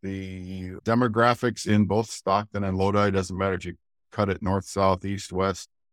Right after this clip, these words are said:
we have as many low-income or Title One schools as not. And so we are a very diverse district.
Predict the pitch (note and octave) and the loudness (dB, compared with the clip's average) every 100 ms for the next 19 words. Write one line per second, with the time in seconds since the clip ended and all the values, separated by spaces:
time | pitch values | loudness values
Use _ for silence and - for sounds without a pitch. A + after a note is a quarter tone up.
0 | _ _ - G2 F#2+ F2 E2+ F#2+ G2 F#2+ | _ _ -6 0 2 0 0 -2 0 0
1 | F#2 G2+ G#2+ G#2+ G2+ G#2 G2 F2+ E2 D#2+ | 0 2 4 4 2 2 2 0 -2 0
2 | G2+ F2+ F#2+ G2 F2+ - G2 G2 G2 F2+ | 2 2 0 -2 -4 -6 -2 2 2 0
3 | - F2 D#2+ D2 F2+ G#2+ G#2 F#2+ - _ | -4 -4 -6 -6 0 2 0 -2 -10 _
4 | _ _ _ _ - E2+ E2 D#2+ - E2 | _ _ _ _ -8 -4 -4 -6 -8 -4
5 | E2+ E2 - _ _ _ F#2 F#2+ G2 G2 | -4 -4 -10 _ _ _ -6 0 2 4
6 | F#2+ F2 - - E2+ G2 F2 - E2+ F2+ | 2 0 -6 -8 -4 -4 -4 -6 -2 -2
7 | E2+ - - _ F2 - - - | -2 -6 -14 _ -8 -8 -8 -10